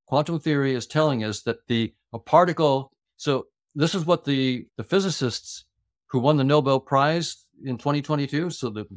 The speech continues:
they just got their Nobel Prize in December. For this thing, they showed experimental evidence for the claim that local realism is false.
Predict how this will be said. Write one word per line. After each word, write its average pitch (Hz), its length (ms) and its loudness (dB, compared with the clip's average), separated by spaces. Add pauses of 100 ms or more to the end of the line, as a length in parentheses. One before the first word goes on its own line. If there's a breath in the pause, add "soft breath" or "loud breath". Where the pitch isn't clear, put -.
(100)
they 120 100 -6
just 131 160 -6
got 135 160 0
their 123 120 -2
Nobel 123 280 0
Prize 127 460 -2 (240)
in 117 100 -8
December. 131 480 -6 (1040)
For 147 180 6
this 156 180 2
thing, 127 320 0
they 123 220 -2
showed 156 600 2 (400)
experimental 147 1120 0 (1160)
evidence 127 600 0
for 123 480 2
the 113 120 -4
claim 123 400 -2
that 113 160 -2
local 139 360 2
realism 117 640 -4
is 104 140 -10
false. 117 480 -8